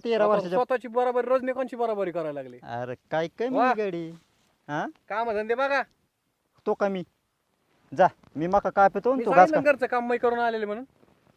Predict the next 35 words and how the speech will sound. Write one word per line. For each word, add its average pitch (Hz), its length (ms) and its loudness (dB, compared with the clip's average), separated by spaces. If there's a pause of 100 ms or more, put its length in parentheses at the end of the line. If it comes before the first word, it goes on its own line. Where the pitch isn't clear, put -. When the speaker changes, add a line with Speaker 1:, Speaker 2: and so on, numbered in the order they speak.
(180)
Speaker 1:
झोपती 254 320 4
का 196 100 -4
मग 170 120 -4
आता 156 180 0
इथं 143 160 -8
झोप? 175 140 -4 (400)
Speaker 2:
हा. 135 60 -20 (300)
Speaker 1:
झोप 214 160 0
याच्यावर 180 260 -2
झोप. 190 140 -4
Speaker 2:
झोप - 680 -14
Speaker 1:
आवाट 240 340 12
Speaker 2:
याच्यावर. 285 160 2
Speaker 1:
इकडं 311 260 6
आवाट. 311 220 12 (1600)
पतकाला 302 380 10
मांडून 294 340 8
बसली 294 300 6
लगेच. 285 220 8 (680)
Speaker 2:
बसावं 240 340 -4
बी 226 80 -8
नाही 208 140 -6
का? - 100 -14 (1200)
Speaker 1:
बसा 233 280 -2
आली 180 120 -6
का 151 120 -8
रानात? 143 220 -8 (160)
Speaker 2:
ही 220 80 -18
काय 294 120 -4
बघितलं 269 280 -4
की 185 60 -8
दसकट 214 340 -6
लागलं 190 240 -4
मला 180 160 -8
लगेच. 151 200 -14